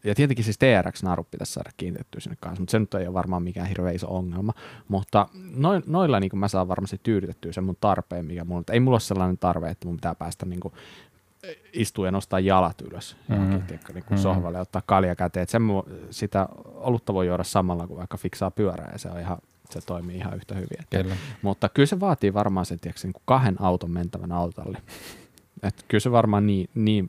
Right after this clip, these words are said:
Speaker 1: sitä vaatii. Ja jostain, mitä ollaan katsottukin asuntoja, niissä on ollutkin, ja mä oon aivan fiiliksissä siitä, mut sit me ollaan vähän niinku oltu sit myöhään liikenteessä tai jotain, ei olla ihan ehty reagoida, ne on mennyt aika nopeasti, mutta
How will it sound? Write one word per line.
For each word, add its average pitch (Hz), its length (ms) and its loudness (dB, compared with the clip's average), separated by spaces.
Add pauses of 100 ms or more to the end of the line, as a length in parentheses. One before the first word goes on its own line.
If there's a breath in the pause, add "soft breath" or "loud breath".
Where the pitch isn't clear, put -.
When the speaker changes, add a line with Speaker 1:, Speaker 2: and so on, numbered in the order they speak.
Speaker 1:
sitä 101 260 0
vaatii. 95 300 4
Ja 90 60 0 (640 loud breath)
jostain, 151 300 4
mitä 143 120 0
ollaan 147 160 2
katsottukin 123 500 0
asuntoja, 104 260 -2
niissä 95 240 -6
on 127 60 -4
ollutkin, 110 440 -4
ja 90 40 -12
mä 92 120 -10
oon 95 140 -2
aivan 104 140 -2
fiiliksissä 98 560 -8
siitä, 98 300 -2 (120)
mut 101 140 -8
sit 98 140 -8 (420)
me 95 80 -14
ollaan 101 180 2
vähän 120 120 4
niinku 104 240 0 (720 loud breath)
oltu 104 180 2
sit 98 180 -2
myöhään 98 340 4
liikenteessä 90 600 2
tai 90 220 4
jotain, 90 320 0
ei 90 60 0
olla 90 140 0
ihan 92 180 0
ehty 92 240 -6
reagoida, 92 480 -4
ne 90 120 -4
on 87 80 -4
mennyt 90 240 -2
aika 95 160 -6
nopeasti, 90 580 -6
mutta 92 460 -8